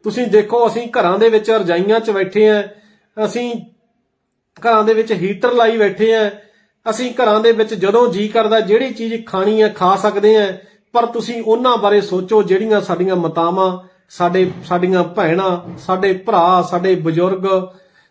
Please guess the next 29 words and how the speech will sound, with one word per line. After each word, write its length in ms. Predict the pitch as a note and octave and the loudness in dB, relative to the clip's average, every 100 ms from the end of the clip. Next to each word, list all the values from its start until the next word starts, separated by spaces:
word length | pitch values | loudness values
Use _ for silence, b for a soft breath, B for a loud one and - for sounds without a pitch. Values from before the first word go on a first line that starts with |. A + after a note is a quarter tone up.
| b _ _ | b _ _
ਜਿਹੜੇ 280 | D#3+ F#3+ G#3+ | 0 2 4
ਖਨੌਰੀ 480 | A3 G3 F3+ F#3 G#3 | 2 0 0 2 2
ਬਾਰਡਰ, 320 | F#3+ F3+ F3+ | 0 0 -2
ਸੰਭੂ 360 | E3 G#3 A#3+ A#3+ | -2 -4 -4 -2
ਬਾਰਡਰ 240 | F3 D3+ | 0 -2
ਤੇ 140 | C#3+ C3 | -4 -6
ਬੈਠੇ 240 | A#2 A#2 | -8 -14
ਨੇ। 160 | A2 - - - - _ _ _ _ _ - | -20 -20 -20 -20 -20 _ _ _ _ _ -4
ਦੇਖੋ, 240 | F3+ F#3 | -2 0
ਗੜੇ 340 | F#3 E3 F#3 G#3+ | 0 2 2 2
ਵੀ 160 | B3 | 0
ਪਏ 320 | A#3+ G#3+ G3+ G#3 | -6 -2 0 2
ਨੇ, 200 | G#3 G#3+ | 0 0
ਮੀਂਹ 340 | D#3+ F3+ B3 | -2 -2 -2
ਵੀ 120 | B3 | 2
ਉੱਥੇ 280 | A3 G#3 G3+ | 0 2 -4
ਪਿਆ 320 | G3 F#3+ F#3 | -2 0 0
ਗਾ, 380 | F#3+ F3+ F3+ - b b b b - | 0 -2 -4 -14 b b b b -2
ਕਿਉਂਕਿ 260 | A3+ A#3 | 0 0
ਸਾਡੇ 360 | A#3 G3 F#3 A3 | 0 0 2 2
ਕੋਲੇ 240 | A3+ A#3 | 2 2
ਘਰੇ 360 | A3 B3 G#3 G#3 | 2 0 2 0
ਸੌ 360 | G3+ F#3 G3+ | 0 0 0
ਸਾਧਨ 320 | G#3 F#3 G#3 G#3+ | 0 0 0 0
ਹੁੰਦਾ 280 | D#3+ C#3 | -2 -4
ਗਾ। 100 | C3 | -6
ਅਸੀਂ 300 | B2+ E3+ E3 D3+ b b b | -8 -4 -4 -6 b b b
ਜੋ 240 | D3 G3+ A#3 | 0 2 2
ਵੀ 360 | A#3 A3+ A3+ | 0 -4 -8